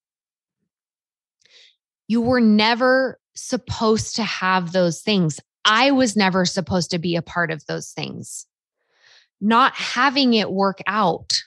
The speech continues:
was the actual grand finale for me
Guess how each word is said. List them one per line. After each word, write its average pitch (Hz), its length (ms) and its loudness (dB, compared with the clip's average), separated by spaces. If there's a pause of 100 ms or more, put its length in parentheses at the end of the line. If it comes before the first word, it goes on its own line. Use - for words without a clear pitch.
(720)
was 214 380 2
the 214 160 -2
actual 190 560 0
grand 185 420 0
finale 175 580 0
for 175 220 -4
me 165 380 -4